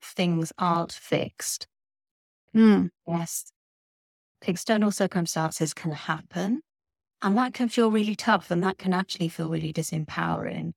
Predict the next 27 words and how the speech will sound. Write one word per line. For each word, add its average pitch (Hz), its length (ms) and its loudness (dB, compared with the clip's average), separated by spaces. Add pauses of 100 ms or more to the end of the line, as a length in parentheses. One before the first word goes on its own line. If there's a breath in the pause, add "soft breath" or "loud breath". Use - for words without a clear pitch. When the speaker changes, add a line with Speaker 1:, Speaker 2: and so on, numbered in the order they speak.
(400)
Speaker 1:
But 185 100 -2
again, 185 400 2
if 170 160 -2
we're 170 140 2
looking 185 400 0
for 185 100 0
those 165 220 2
opportunities 160 800 -4
to 165 100 -6
grow 160 160 -2
and 156 480 -2
to - 100 -8
learn, 160 680 0 (1300)
that 202 200 -4
suggests 180 640 0
movement 170 600 0
and 170 180 0
momentum 160 680 -2
and, 160 220 -2
and 170 380 -4
the 170 140 0
ability 175 680 0
to. - 140 -8 (1500)
And 202 160 4
I 202 60 4
love 202 320 4
that. 135 340 -2